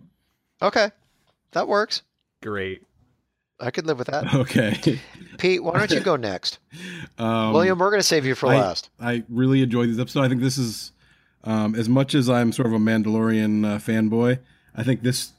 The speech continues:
Speaker 3: these episodes are much more in the show's wheelhouse. They're much better able to handle this kind of subject matter.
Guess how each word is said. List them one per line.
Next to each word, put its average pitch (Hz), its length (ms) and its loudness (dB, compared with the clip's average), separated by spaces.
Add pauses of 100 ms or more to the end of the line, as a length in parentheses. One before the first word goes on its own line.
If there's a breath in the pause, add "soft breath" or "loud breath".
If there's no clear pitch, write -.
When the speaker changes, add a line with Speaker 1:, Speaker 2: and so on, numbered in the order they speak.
(100)
Speaker 3:
these 127 220 0
episodes 120 300 0
are 117 60 2
much 110 200 0
more 120 160 2
in 110 80 2
the 110 80 2
show's 107 300 0
wheelhouse. 107 500 -2
They're 113 140 0
much 110 240 0 (400)
better 117 420 0
able 107 220 0
to 104 80 -2
handle 104 240 2
this 104 240 -6
kind 120 180 0
of 101 100 -2
subject 107 360 -2
matter. 120 400 2